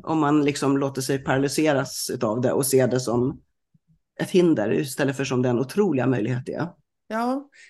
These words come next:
Speaker 2: Kan du inte beskriva lite grann hur, hur det fungerar när man har, eh,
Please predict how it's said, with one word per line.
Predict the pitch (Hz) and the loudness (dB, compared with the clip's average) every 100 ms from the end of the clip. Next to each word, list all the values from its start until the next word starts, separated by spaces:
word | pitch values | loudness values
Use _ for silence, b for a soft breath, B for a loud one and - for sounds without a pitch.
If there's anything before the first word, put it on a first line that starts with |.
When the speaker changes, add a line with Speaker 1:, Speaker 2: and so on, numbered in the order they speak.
| - | 0
Speaker 2:
Kan | 285 | 4
du | 285 | 4
inte | 302 | 4
beskriva | 349 - 440 415 | 0 4 6 6
lite | 226 202 | 4 2
grann | 190 185 - | 2 0 0
hur, | 196 214 - - | 0 0 0 -2
hur | 220 | -2
det | 220 | -2
fungerar | 214 226 269 262 214 190 190 202 | -2 -2 0 2 4 2 0 -2
när | 202 | -4
man | 196 196 | -2 -4
har, | 180 196 190 196 - _ _ - | -2 0 0 -4 -12 _ _ -10
eh, | 196 - - 101 - | -8 -4 -4 -4 -4